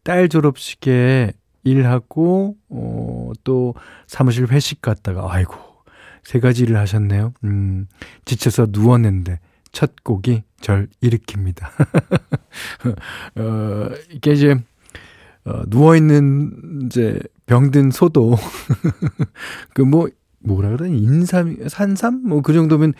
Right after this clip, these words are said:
어, 아, 낙지. 예. 일어난다 그러잖아요. 예.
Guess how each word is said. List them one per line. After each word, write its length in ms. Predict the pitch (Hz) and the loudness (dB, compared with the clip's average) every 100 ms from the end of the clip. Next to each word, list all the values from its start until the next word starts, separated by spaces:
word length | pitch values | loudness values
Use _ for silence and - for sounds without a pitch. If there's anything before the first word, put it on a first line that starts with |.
| - - - | -10 -18 -8
어, 60 | 98 | -2
아, 340 | 117 113 82 _ _ _ - | 2 2 0 _ _ _ -2
낙지. 680 | 113 120 _ - 214 110 95 | 0 0 _ -4 -2 -2 -2
예. 520 | 95 101 101 87 95 - - - | -2 0 0 -2 -6 -12 -20 -10
일어난다 520 | - 107 117 101 92 92 | -2 2 4 4 2 0
그러잖아요. 580 | 87 98 90 90 92 95 | -2 -2 -2 -4 -4 0
예. 300 | 101 101 | 2 4